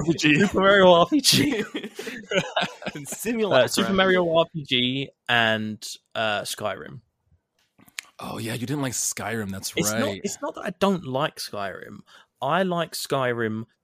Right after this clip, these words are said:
Speaker 2: the normal amount for a person who played it twenty years
Speaker 1: You know,
Speaker 2: after
Speaker 1: like,
Speaker 2: it came out.
Speaker 1: that's, that's fair.
Speaker 3: It's
Speaker 2: You
Speaker 1: It's
Speaker 2: know,
Speaker 1: its
Speaker 2: I
Speaker 1: tenth iteration.
Speaker 3: It's still coming
Speaker 1: <laughs>
Speaker 3: out. <laughs> They're never gonna
Speaker 2: Yeah.
Speaker 3: change.
Speaker 2: It's, it's great. It's a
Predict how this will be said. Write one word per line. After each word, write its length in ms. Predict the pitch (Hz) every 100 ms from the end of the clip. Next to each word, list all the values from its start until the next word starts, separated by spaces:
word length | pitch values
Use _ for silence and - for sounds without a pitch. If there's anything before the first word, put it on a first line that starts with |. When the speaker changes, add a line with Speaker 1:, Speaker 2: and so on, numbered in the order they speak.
| _ -
Speaker 2:
the 80 | 117
normal 560 | 120 131 147 151 143
amount 480 | 135 127 110 104 -
for 140 | -
a 60 | 110
person 460 | - 113 113 - 113
who 160 | 113
played 380 | 110 - 113 107
it 200 | 107 -
twenty 320 | - 120 110
years 260 | 107 104 104
Speaker 1:
You 80 | 104
know, 60 |
Speaker 2:
after 140 | 104 87 110
Speaker 1:
like, 0 |
Speaker 2:
it 100 | 113
came 320 | - 107 104
out. 260 | 110 92 - _ _
Speaker 1:
that's, 520 | 82 80 - - - -
that's 160 | - -
fair. 320 | - - 90 _ _
Speaker 3:
It's 140 | 123 -
Speaker 2:
You 20 |
Speaker 1:
It's 60 | 120
Speaker 2:
know, 140 | 104
Speaker 1:
its 100 | 104
Speaker 2:
I 40 | 127
Speaker 1:
tenth 100 | 131
iteration. 600 | 90 90 87 87 - 101
Speaker 3:
It's 140 | 139 -
still 180 | 135
coming 280 | 131 135 131
Speaker 1:
<laughs> 100 | 131
Speaker 3:
out. 180 | 127 - _
<laughs> 100 | _
They're 320 | 143 165 - 190
never 200 | 135 143
gonna 140 | 147 -
Speaker 2:
Yeah. 80 | 143
Speaker 3:
change. 340 | 127 - - _ _ - -
Speaker 2:
It's, 280 | 147 147 - -
it's 160 | 139
great. 480 | - - 127 196 320 _ -
It's 180 | 139
a 60 | -